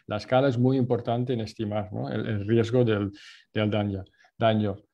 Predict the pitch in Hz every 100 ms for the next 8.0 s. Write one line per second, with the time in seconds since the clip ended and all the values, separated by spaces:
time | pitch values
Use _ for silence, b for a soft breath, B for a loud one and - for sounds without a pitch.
0 | _ - 127 131 123 139 160 131 120 -
1 | 135 120 113 113 110 120 104 - _ 104
2 | 98 185 117 - _ _ 110 104 117 117
3 | - 127 120 131 131 131 123 123 120 117
4 | 117 117 127 127 143 180 175 107 120 117
5 | 131 131 131 117 110 110 107 107 - -
6 | 147 156 - 131 131 127 - - 131 120
7 | 117 127 123 - 107 107 101 - 160